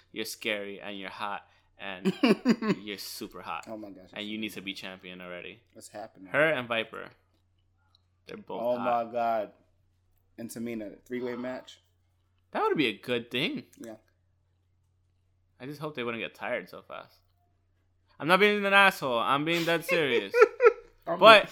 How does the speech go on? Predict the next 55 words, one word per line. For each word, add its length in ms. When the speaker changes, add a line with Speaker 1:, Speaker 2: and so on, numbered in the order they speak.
Speaker 1:
I 120
can't 260
even 180
say, 200
I 80
can't 180
even 120
say 120
Speaker 2:
<laughs> 20
Speaker 1:
Nia 200
Jax 220
would 80
get 120
tired 300
'cause 120
she 80
Speaker 2:
They're 80
Speaker 1:
went 100
through 100
that 300
four, 120
Speaker 2:
athletes. 400
Speaker 1:
she 140
went 220
through 120
that 180
fucking 280
gauntlet 340
match, 400
and 240
sh-, 220
that 320
gauntlet 300
match 180
was, 120
like, 120
a 40
good 240
twenty, 240
thirty 220
minutes. 400
Speaker 2:
She 260
ate 220
everybody 480
in 80
that 160
damn 200
match. 100
Speaker 1:
Exactly. 360
Then 140
lost 180
to 60
fucking 240
Sasha 260
Banks. 340